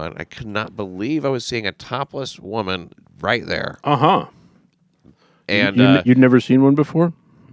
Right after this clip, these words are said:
Speaker 1: Not right there.
Speaker 2: Okay, <laughs> okay.
Speaker 1: <laughs> And, uh, the, uh, the manager there, uh, who was a gay guy, he was like, "Get outta here." He shooed her off like a
Speaker 2: Oh.
Speaker 1: fucking stray cat.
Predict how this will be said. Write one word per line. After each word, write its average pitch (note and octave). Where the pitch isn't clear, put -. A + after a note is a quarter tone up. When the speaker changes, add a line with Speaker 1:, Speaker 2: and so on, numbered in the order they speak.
Speaker 1:
Not A2
right A2+
there. F2
Speaker 2:
Okay, E3+
<laughs> A#2
okay. A2+
Speaker 1:
<laughs> -
And, A2
uh, F2+
the, G#2
uh, F2
the E2+
manager F2
there, D2
uh, C#2
who F2+
was F#2+
a F2+
gay F#2
guy, D#2+
he D#2+
was D#2+
like, D#2
"Get C#3
outta C3+
here." G#2+
He G2
shooed C3
her G#2+
off G2
like G2
a F2+
Speaker 2:
Oh. D3+
Speaker 1:
fucking E2
stray A2
cat. A2